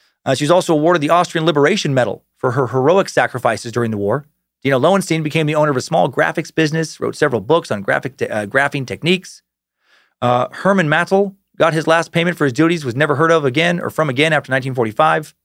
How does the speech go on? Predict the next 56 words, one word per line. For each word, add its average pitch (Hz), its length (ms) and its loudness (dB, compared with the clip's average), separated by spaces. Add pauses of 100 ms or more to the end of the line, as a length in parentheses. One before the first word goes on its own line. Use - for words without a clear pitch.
(180)
That - 60 -14
was 127 80 -6
the 123 80 -6
guy 135 100 2
with 127 100 0
the 113 60 -12
messed 135 220 0
up 117 80 0
hand 139 340 -2
who 104 120 -4
saved, 123 460 -2 (520)
uh, 113 240 -2 (100)
Mayer's 123 400 -2
life 139 300 0
with 104 120 -12
his, 98 120 -8
you 98 120 -18
know, 110 140 -6
bullshit 123 300 -2
story 131 180 0
about 127 160 0
him 123 120 -2
being 120 100 -2
a 110 60 -6
bigwig. 143 420 0 (720)
After 143 160 0
retiring 165 260 2
from 139 80 -8
the 151 60 -2
military 160 320 2
as 113 60 -4
a - 40 -14
captain, 170 380 -2
John 160 320 0
Billings, 185 400 2
that 147 180 -2
pilot, 180 400 2 (260)
becomes 143 280 0
a - 20 -6
commercial 180 400 0
pilot. 123 420 -2 (680)
This 208 180 2
is, 147 160 -6
this 220 220 2
is 165 80 2
a 151 40 4
really 135 200 4
cool 127 240 2
footnote. 117 420 0
At 135 140 -6
age 175 260 2
ninety-six 170 720 0
in 120 140 -6
two 202 160 -4
thousand 185 360 0
nineteen, 156 600 -2